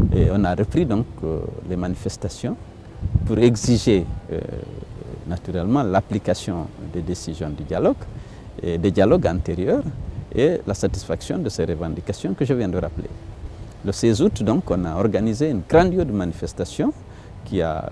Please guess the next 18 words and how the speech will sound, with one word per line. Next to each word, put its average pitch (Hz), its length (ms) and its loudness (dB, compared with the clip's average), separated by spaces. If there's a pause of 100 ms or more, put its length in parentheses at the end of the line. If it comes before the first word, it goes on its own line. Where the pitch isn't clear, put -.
(120)
connu 143 220 2
la 101 120 2
participation - 720 -4
de 120 160 -2
plus 180 200 -4
d'un 170 200 4
million 170 340 4
de 92 120 0
personnes. - 420 -4 (1160)
Et 85 60 -4
naturellement, 95 800 2
euh, 80 300 -2 (720)
au 82 40 -4
lendemain 101 440 4
de 110 120 4
cette - 260 -6
manifestation, 90 800 0
M. 110 140 -4